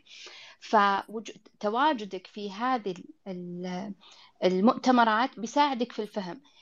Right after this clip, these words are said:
الإشكالية أن الطلاب لما يروحون للمؤتمرات يروح عشان يحضر المحاضرات.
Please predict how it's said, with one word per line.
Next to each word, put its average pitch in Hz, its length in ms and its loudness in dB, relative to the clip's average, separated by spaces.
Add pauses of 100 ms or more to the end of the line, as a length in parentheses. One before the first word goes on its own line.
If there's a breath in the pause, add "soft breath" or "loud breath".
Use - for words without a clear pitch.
(580 soft breath)
الإشكالية 254 920 0
أن 226 220 -4
الطلاب 220 600 -2
لما 320 300 -2
يروحون 240 440 -2
للمؤتمرات 226 1000 -2 (140)
يروح 302 340 -2
عشان 262 260 -2
يحضر 233 300 -2
المحاضرات. 185 640 -6